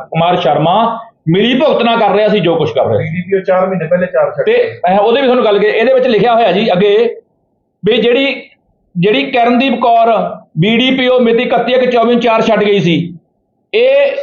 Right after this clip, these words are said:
Speaker 1: ਕਰਨਦੀਪ ਕੌਰ ਜੇ ਰਿਪੋਰਟ ਕਹਿੰਦੀ ਚਾਰ ਮਹੀਨੇ ਪਹਿਲਾਂ ਚਾਰਜ ਛੱਡ ਗਈ ਸੀ, ਪਰ ਇਹਦਾ, ਇਹਦਾ ਅਸਲ ਤੱਥ ਕੀ, ਇਹਦੇ ਤੇ ਕੀ ਹੋਇਆ?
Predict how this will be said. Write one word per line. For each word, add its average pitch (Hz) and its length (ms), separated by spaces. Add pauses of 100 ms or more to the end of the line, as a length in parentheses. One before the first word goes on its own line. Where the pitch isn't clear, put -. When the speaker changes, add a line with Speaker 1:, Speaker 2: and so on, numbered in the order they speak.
Speaker 1:
ਕਰਨਦੀਪ 233 420
ਕੌਰ 233 360
ਜੇ 226 320
ਰਿਪੋਰਟ 233 360
ਕਹਿੰਦੀ 233 240
ਚਾਰ 220 460
ਮਹੀਨੇ 220 320
ਪਹਿਲਾਂ 220 400
ਚਾਰਜ 208 420
ਛੱਡ 196 180
ਗਈ 220 160
ਸੀ, 156 460 (1300)
ਪਰ 208 260 (320)
ਇਹਦਾ, 233 260
ਇਹਦਾ 220 340
ਅਸਲ 214 280
ਤੱਥ 214 240
ਕੀ, 220 220
ਇਹਦੇ 220 280
ਤੇ 240 140
ਕੀ 214 140
ਹੋਇਆ? 196 500